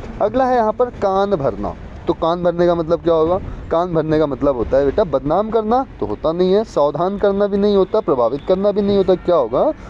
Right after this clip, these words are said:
चुगली करना। ऑप्शन नंबर बी हमारा यहाँ पर right हो जाएगा, ठीक है। चलो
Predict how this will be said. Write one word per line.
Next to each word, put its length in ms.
चुगली 360
करना। 260
ऑप्शन 380
नंबर 280
बी 200
हमारा 320
यहाँ 180
पर 640
right 280
हो 100
जाएगा, 280
ठीक 280
है। 100
चलो 100